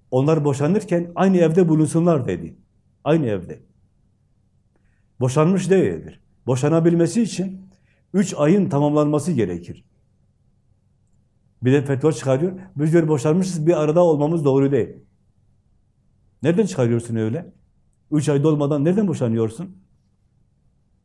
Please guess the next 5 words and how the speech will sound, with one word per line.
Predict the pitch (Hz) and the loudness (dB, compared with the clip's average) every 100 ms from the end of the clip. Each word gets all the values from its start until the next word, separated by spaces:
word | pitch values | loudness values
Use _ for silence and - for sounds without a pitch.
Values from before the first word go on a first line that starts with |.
| _ _ _ _ _ _ _ _ _ _ _ _ _ _ _ _ _ _ - | _ _ _ _ _ _ _ _ _ _ _ _ _ _ _ _ _ _ -2
Allah | 147 170 143 | 2 2 4
beraber | 151 160 170 | 4 4 2
otursunlar | - 117 123 123 117 104 98 | 0 -6 -4 -4 -4 -4 -6
dedi, | 95 85 - | -8 -10 -2
ayrılmasınlar. | 127 151 131 98 - 87 - | 0 0 -2 -4 -8 -14 -16